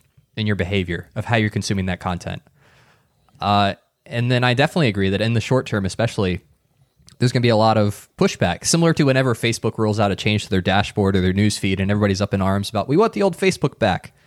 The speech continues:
And there's all this hubbub and uproar, and then three months later, people get used to it. So I definitely think there's gonna be a, a seismic shift, probably on the order of magnitude of eighty percent of his audience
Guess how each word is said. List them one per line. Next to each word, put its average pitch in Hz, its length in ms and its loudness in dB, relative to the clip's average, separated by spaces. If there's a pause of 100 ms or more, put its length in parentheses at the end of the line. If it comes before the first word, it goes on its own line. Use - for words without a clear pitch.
(240)
And - 80 -4
there's 101 160 0
all 110 120 4
this 104 160 0
hubbub 104 340 2
and 92 100 0
uproar, 95 400 0
and 92 100 -2
then 92 180 -2 (120)
three 117 160 0
months 104 200 0
later, 98 360 -2 (480)
people 101 180 -4
get 92 140 -2
used 98 200 -2
to 87 100 -4
it. 80 140 -4 (840)
So 131 120 0
I 123 40 4
definitely 147 240 2
think 123 160 2
there's 110 160 2
gonna 104 160 2
be 98 360 2 (640)
a, - 200 -4
a 98 100 -2
seismic 107 520 0
shift, - 520 -2 (540)
probably 104 260 2
on 101 80 2
the 98 80 2
order 101 200 2
of 98 60 0
magnitude 98 400 -2
of 92 200 -4 (100)
eighty 101 200 2
percent 92 460 -2 (180)
of 101 100 0
his 95 100 0
audience 92 640 -2